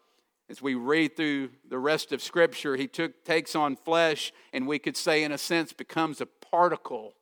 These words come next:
He becomes one of us. He becomes a human being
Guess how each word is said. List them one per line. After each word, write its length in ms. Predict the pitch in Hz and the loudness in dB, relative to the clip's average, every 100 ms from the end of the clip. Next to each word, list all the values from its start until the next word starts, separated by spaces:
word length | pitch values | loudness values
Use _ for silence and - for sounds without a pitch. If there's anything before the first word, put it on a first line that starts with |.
| _ - - | _ -20 -2
He 100 | 170 | 0
becomes 440 | 151 175 175 135 | 2 2 2 0
one 160 | 151 151 | -2 0
of 100 | 139 | 6
us. 460 | 170 156 127 - - - | 6 6 2 -6 -10 -6
He 80 | 170 | -4
becomes 380 | 156 180 165 | 0 0 0
a 40 | 147 | -2
human 440 | - 196 185 165 | -2 -2 0 -2
being 520 | 139 165 175 156 139 | 2 2 4 2 -2